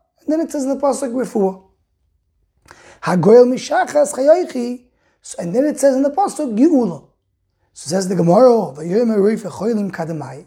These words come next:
According to this, the order should be slach lanu, then ref-, refeinu, and then goyel Yisrael.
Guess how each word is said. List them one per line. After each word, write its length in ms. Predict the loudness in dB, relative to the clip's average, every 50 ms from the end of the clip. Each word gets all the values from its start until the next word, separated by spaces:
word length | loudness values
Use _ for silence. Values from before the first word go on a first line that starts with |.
| _ _
According 260 | _ -2 -2 -2 -2
to 100 | -4 -2
this, 440 | -2 -2 -2 -2 -4 -8 -10 -12 -14 _ _ _ _ _ _ _
the 100 | _ -8
order 320 | 0 4 6 6 6 4 0
should 220 | -2 -6 -6 -2
be 440 | 0 0 0 0 -2 -4 -8 -12 _ _ _ _ _ _ _ _ _ _ _ _
slach 360 | -18 -6 -2 0 0 0 0
lanu, 440 | -2 -2 -4 -2 -2 -4 -6 -8 -10 -16 _ _ _ _ _ _ _ _ _
then 580 | -12 2 4 4 4 4 2 0 -2 -4 -8 -10 -8
ref-, 240 | -6 -6 -6 -6
refeinu, 840 | -4 -2 -2 -2 -4 -6 -8 -8 -6 -8 -8 -8 -10 -10 -10 -12 -16 _ _ _ _ _ _
and 160 | -6 -4 -2
then 240 | 0 0 0 0 0
goyel 300 | 0 0 0 0 -2 -4
Yisrael. 440 | -6 -8 -10 -12 -10 -12 -12 -12 -14